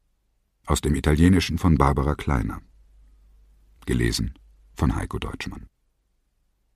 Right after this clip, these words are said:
Eine Produktion des Audiobuchverlags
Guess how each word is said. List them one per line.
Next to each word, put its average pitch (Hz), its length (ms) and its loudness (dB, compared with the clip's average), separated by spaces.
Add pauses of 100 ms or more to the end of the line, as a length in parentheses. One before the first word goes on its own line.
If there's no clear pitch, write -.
(440)
Eine 80 160 4
Produktion 85 540 0
des - 180 -4
Audiobuchverlags 57 1300 -4